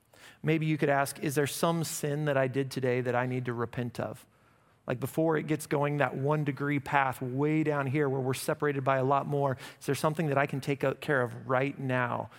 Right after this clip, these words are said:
and ask God, "Will you forgive me of this and get me back on that path that I need to be on?" Maybe at the end of the day, the question can be, "Is there someone that I need to reconcile with?" That something happened, maybe it was a conversation, maybe it was an action,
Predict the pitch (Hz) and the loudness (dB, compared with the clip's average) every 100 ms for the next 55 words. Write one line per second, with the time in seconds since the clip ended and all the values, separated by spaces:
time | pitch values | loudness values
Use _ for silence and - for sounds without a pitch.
0 | - - - 120 123 - 127 120 127 143 | -20 -18 -6 -4 -4 -2 -2 0 -2 -2
1 | 135 127 135 131 127 131 - 139 120 - | -4 -2 -2 -4 -6 -8 -8 -8 -8 -8
2 | 147 123 110 139 135 - 135 135 - - | -6 -6 -4 -4 -2 -4 -6 -6 -8 -6
3 | 127 - - 123 123 120 120 117 120 120 | -8 -6 -8 -8 -8 -8 -8 -8 -8 -8
4 | 117 - _ _ _ _ _ _ _ _ | -12 -18 _ _ _ _ _ _ _ _
5 | _ _ - 156 151 147 135 139 127 127 | _ _ -2 0 0 0 -2 -2 0 2
6 | 135 127 - - 151 143 143 127 135 131 | 2 -2 -8 -2 -2 0 -4 -4 -2 0
7 | 127 123 127 - 135 131 127 123 127 123 | 0 0 -4 -2 -2 0 2 2 0 -4
8 | 120 123 123 123 - 120 120 131 135 - | 0 0 0 -6 -2 -2 0 -2 -4 -8
9 | - _ _ - _ - - - 196 196 | -20 _ _ -20 _ -12 -6 2 2 2
10 | 190 165 170 180 165 160 165 143 139 160 | 0 4 4 2 0 0 2 0 4 4
11 | 156 147 170 160 165 147 156 160 156 156 | 4 0 0 -2 -2 0 0 0 0 0
12 | 143 135 139 147 - 180 | 0 -2 0 -2 0 -2